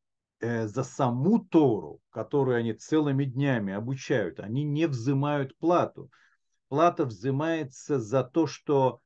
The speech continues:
дети пристроены, и он за ними следит.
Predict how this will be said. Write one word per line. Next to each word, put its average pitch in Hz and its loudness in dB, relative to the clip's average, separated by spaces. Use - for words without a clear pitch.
дети 143 0
пристроены, 139 2
и 123 -4
он 160 0
за 131 -2
ними 151 -2
следит. 123 -6